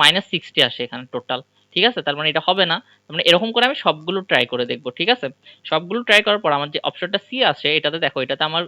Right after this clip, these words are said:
কেন্দ্র হচ্ছে কত? আমার কেন্দ্র আসে হচ্ছে সিক্স আর ফোর। আমি যদি সিক্স আর ফোর বসাই, দেখো, পাঁচ ছয় তিরিশ, মাইনাস হচ্ছে কত? আহ, into চার সাতা আঠাশ, আর হচ্ছে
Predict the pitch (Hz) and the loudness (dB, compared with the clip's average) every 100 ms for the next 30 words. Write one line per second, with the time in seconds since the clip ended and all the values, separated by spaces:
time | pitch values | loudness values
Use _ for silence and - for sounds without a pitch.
0 | _ 170 165 160 165 - 202 147 120 _ | _ -6 -4 -4 -2 -2 -2 -2 -8 _
1 | _ _ _ _ _ _ - 147 - 151 | _ _ _ _ _ _ -8 -6 0 0
2 | 147 139 - 180 - 262 _ _ _ - | 2 0 0 -4 0 -2 _ _ _ -4
3 | 180 - - 147 135 - - 127 - - | -2 -2 0 2 2 -2 -6 -6 -8 -16
4 | - 147 165 208 - 208 240 240 226 214 | -4 -4 -2 -8 -6 -2 0 0 0 2
5 | 170 160 147 143 - 349 - - - 151 | 2 2 2 2 0 -4 -6 -16 -8 -6
6 | - 160 - 156 143 185 381 - _ - | -2 -2 -2 -6 -4 -2 -4 -6 _ -4
7 | 131 131 143 165 - 214 202 127 - _ | 0 0 -2 -6 -2 -2 0 -6 -10 _
8 | _ _ 139 135 127 127 127 131 _ _ | _ _ -6 -4 -4 -4 -6 -8 _ _
9 | _ _ _ _ _ - 147 139 147 143 | _ _ _ _ _ -10 -10 -8 -8 -6
10 | 139 135 - _ - - 151 156 156 147 | -6 -8 -10 _ -10 -6 0 4 6 6
11 | - 247 403 - - _ _ - - 131 | 6 6 4 -2 -8 _ _ -8 -4 -4
12 | - | -4